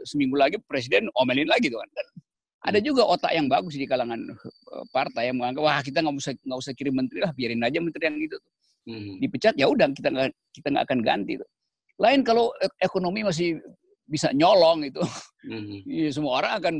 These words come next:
Speaker 1: berupaya untuk, eh, jadi pengganti dari menteri yang bermasalah. Kalau misalnya kita bikin, coba kita bikin skenario misalnya,
Speaker 2: Hmm.
Speaker 1: menteri kesehatan yang
Speaker 2: Ya.
Speaker 1: disebut secara,
Speaker 2: Eksplisit
Speaker 1: secara
Speaker 2: ya.
Speaker 1: tunggal, ol-,
Speaker 2: Hmm.
Speaker 1: eksplisit oleh presiden, akhirnya di reshuffle,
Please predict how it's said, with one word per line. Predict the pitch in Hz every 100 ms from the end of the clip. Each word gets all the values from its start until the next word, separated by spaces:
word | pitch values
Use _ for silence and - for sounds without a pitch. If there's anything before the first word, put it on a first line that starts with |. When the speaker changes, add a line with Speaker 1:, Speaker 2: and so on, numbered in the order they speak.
| 131 120
Speaker 1:
berupaya | 113 - - 117 127
untuk, | 123 120 117 -
eh, | - - 117 113 113 - - _
jadi | 107 123 117
pengganti | 123 117 143 196 165
dari | 143 131
menteri | 127 110 120
yang | 113
bermasalah. | 110 113 - 98 - -
Kalau | 185 208
misalnya | 185 190 190 139 120
kita | 147
bikin, | 151 135 147 143 _ _ _ _ _ _ _ _ _
coba | - 247
kita | 240
bikin | 208 196
skenario | 180 156 131 117
misalnya, | 117 113 104 -
Speaker 2:
Hmm. | 123 117
Speaker 1:
menteri | 151 190 147 185 180
kesehatan | - 160 151 139 113 131
yang | 123 131 113
Speaker 2:
Ya. | - 147
Speaker 1:
disebut | - 143 147
secara, | - 127 123 127 110 117 - _ _ _ _ 123
Speaker 2:
Eksplisit | - 143
Speaker 1:
secara | 127 120
Speaker 2:
ya. |
Speaker 1:
tunggal, | - 160 156 135 120
ol-, | 123 123 -
Speaker 2:
Hmm. | 101 101 107 _
Speaker 1:
eksplisit | 117 - - 123 127 113
oleh | 113 -
presiden, | 127 127 113 117 - _ -
akhirnya | - 214 202
di | 165
reshuffle, | 160 160 135 110